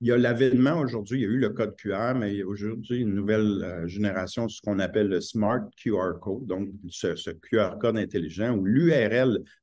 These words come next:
aujourd'hui nous permet d'être mis à jour. Donc, c'est un contenu, euh, avec un code dynamique. C'est, on, on, on n'est pas pris juste à la même page, puis là, une fois que le consommateur l'a visité, je dis, ah, ça, il va plus.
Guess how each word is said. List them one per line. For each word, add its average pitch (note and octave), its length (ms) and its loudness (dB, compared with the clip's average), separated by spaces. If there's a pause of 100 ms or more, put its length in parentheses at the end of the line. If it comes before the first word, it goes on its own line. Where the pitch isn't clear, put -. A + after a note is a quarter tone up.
aujourd'hui A2+ 720 0 (280)
nous A2+ 120 -2
permet C3+ 420 2
d'être G#2+ 280 -8
mis G#2+ 260 -4
à F#2+ 120 -4
jour. A2 280 -4 (140)
Donc, G#2+ 320 2
c'est A2 100 0
un G#2 120 2
contenu, C3 520 0 (160)
euh, F2+ 320 -6 (100)
avec F#2+ 300 -4
un F#2+ 80 0
code G#2 240 0
dynamique. F2+ 460 -2
C'est, F#2+ 220 0 (360)
on, - 220 -10
on, F2 240 -8
on G2 80 -2
n'est G#2 100 2
pas B2 200 2
pris B2+ 320 0
juste C#3 340 2
à G#2+ 80 2
la G#2 100 2
même G#2 300 -2
page, A2+ 360 -2
puis G#2+ 120 -6
là, G#2+ 80 2
une G2 100 -4
fois A#2 160 -2
que - 100 -8
le G2 60 -8
consommateur G2 640 -2
l'a G2+ 80 2
visité, F2 440 -6
je F2+ 120 -8
dis, E2+ 40 0
ah, F2 200 -2
ça, D#2+ 120 -2 (320)
il F#2+ 140 -6
va G2+ 140 0
plus. G2+ 260 -8